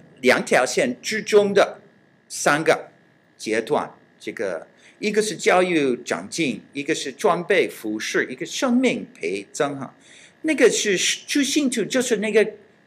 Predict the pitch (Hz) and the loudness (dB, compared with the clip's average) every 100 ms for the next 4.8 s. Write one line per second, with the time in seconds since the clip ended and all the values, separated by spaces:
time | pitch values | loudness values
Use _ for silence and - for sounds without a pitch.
0 | - 294 294 262 - 403 392 190 202 202 | 0 2 2 0 -2 -2 -2 2 4 2
1 | 208 202 208 - - - _ _ - 262 | 2 2 4 2 -2 -20 _ _ -4 2
2 | 247 269 233 208 233 226 208 190 - - | 6 8 8 6 4 4 2 2 -6 -6
3 | 190 190 - 170 196 185 180 180 - _ | 0 0 0 -2 2 0 0 -6 -12 _
4 | _ _ - 165 190 165 127 143 | _ _ -10 -6 -2 0 0 -6